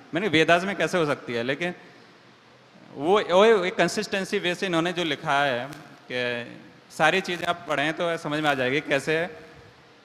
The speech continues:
सारे रिएक्शन हो रहे हैं। तो जो मैं बता रहा था कि मैकेनिज्म नॉन नहीं है, बहुत सारी केमिकल रिएक्शंस की, और ये, तो यही प्रॉब्लम आ रहा है। हम trial and error भी कर रहे हैं और आप साइंटिफिक डिस्कवरी देखेंगे पिछले सौ सालों में,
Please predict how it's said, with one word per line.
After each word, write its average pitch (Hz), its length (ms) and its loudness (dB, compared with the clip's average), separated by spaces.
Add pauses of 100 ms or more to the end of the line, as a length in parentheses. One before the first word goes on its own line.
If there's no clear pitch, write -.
सारे 160 200 2
रिएक्शन 147 440 4
हो 170 140 8
रहे 143 100 4
हैं। 123 140 -2
तो 139 100 -4
जो 175 200 2
मैं 196 140 2
बता 190 200 8
रहा 147 120 8
था 190 120 2
कि 208 80 2
मैकेनिज्म 185 540 6
नॉन 190 220 8
नहीं 165 160 0
है, 160 60 2
बहुत 156 240 8
सारी 165 180 2
केमिकल 151 420 2
रिएक्शंस 139 640 0
की, 175 160 0
और 175 200 4
ये, 127 240 4
तो 117 220 -6
यही 170 180 4
प्रॉब्लम 170 380 6
आ 139 100 8
रहा 135 100 6
है। 156 60 8
हम 185 180 -2
trial 151 280 2
and 143 180 2
error 143 160 6
भी 151 80 4
कर 131 160 4
रहे 135 120 2
हैं 180 80 0
और 175 140 4
आप 170 100 4
साइंटिफिक 156 460 -2
डिस्कवरी 156 360 -2
देखेंगे 143 300 0
पिछले 151 280 0
सौ 151 180 2
सालों 131 300 4
में, 147 180 0